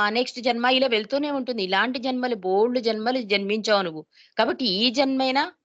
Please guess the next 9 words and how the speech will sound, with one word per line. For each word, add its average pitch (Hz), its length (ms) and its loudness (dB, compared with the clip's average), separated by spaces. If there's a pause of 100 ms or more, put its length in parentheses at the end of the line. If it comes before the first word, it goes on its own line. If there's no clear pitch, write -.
(220)
అవతారుడిగా 240 680 2
వచ్చినప్పుడు 254 520 -4 (320)
సులువైన 214 400 4
మార్గాలు 190 500 2
చెప్తూ, - 320 -6 (360)
సిలబస్‌ను 240 560 2
మార్చేసి, 262 560 -2 (320)
అప్‌డేట్ 165 500 0
చేసి, 277 360 -4